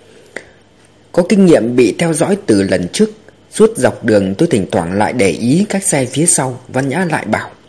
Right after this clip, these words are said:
"Yên tâm đi, trong một khoảng thời gian ngắn, hắn chắc chắn không đến nữa đâu." Sự thực đúng là như thế, không hề xuất hiện chiếc xe nào khả nghi.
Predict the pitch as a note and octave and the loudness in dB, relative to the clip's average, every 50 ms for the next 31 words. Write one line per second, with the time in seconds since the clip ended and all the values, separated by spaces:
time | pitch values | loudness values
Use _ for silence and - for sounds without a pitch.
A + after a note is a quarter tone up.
0 | _ _ _ _ _ _ _ _ _ _ _ _ - - - - - - - _ | _ _ _ _ _ _ _ _ _ _ _ _ -20 -18 -18 -18 -20 -20 -10 _
1 | - D3+ D3 D3 - D#3 D3 D3+ D3 D3+ D3 C3 - - - - - D#3+ D3+ D#3+ | 0 0 2 2 2 2 2 2 4 2 2 0 -4 -16 -14 -8 -6 -4 -4 -4
2 | D#3+ D3+ D3 C#3+ C#3 B2 A#2+ A#2+ - A#2 G2+ G2+ G2 - A#2+ A2+ A2 C#3 C#3 D3 | -4 -4 -2 0 0 0 0 0 -2 -4 -4 -4 -2 0 0 0 0 0 -2 -2
3 | D3+ C#3 A#2 C#3 F#3 G#3+ - - - - - - - - _ _ _ _ - - | -2 -2 -2 -4 -4 -8 -10 -16 -20 -20 -20 -20 -20 -20 _ _ _ _ -10 -8
4 | B2+ B2+ C#3 D#3+ E3+ F3 E3+ D#3+ E3+ - - - - G3+ F#3 - - - - B2+ | -6 -4 -2 -2 0 0 -2 -2 -6 -10 -14 -8 -6 -6 -6 -6 -6 -8 -6 -6
5 | C#3+ D#3+ E3+ E3 - - D3+ D3 C#3 C3 C#3+ F3+ G3+ A#3 A3+ F#3+ F3 E3 - - | -4 -4 -4 -4 -2 -2 -2 0 2 2 2 2 2 0 0 0 -2 -4 -4 -10
6 | - _ _ _ _ _ _ _ _ - - - _ _ _ _ _ _ _ _ | -20 _ _ _ _ _ _ _ _ -20 -20 -20 _ _ _ _ _ _ _ _
7 | _ _ _ _ _ _ _ _ _ _ _ _ _ _ _ _ _ _ _ _ | _ _ _ _ _ _ _ _ _ _ _ _ _ _ _ _ _ _ _ _
8 | _ _ _ _ _ _ _ _ _ _ _ _ _ _ - _ _ _ - - | _ _ _ _ _ _ _ _ _ _ _ _ _ _ -20 _ _ _ -10 -4
9 | - - D3 C3 - B2+ A2+ - - C#3+ C3+ E3+ G3+ G#3+ E3+ C3+ G#2+ G2+ G#2+ A#2+ | 0 0 0 2 2 0 0 0 0 0 0 2 2 2 2 2 0 0 0 2
10 | E3 F3 - D#3+ D3 D3 F3+ A3+ - - - - - D3 B2 C3+ C3 B2+ B2 B2+ | 0 0 2 2 2 2 2 -2 -6 -10 -12 -4 0 0 0 0 0 -2 -2 0
11 | G#2+ F2+ F2 E2 - - G#3 G#3+ - - B2 G#2+ F#2 C#2+ C2+ D#2 - - G#3+ - | 0 0 0 -2 0 -2 -4 -4 -2 -2 0 0 0 -2 -4 -6 -4 -4 -4 -2
12 | - F3 D#3+ D3+ C#3 A#2 F#2+ F2 - - F#2+ F2 E2+ A2+ D#3 F3 E3 | -2 -4 -4 -4 -4 -4 -4 -6 -6 -6 -8 -6 -2 0 0 0 -2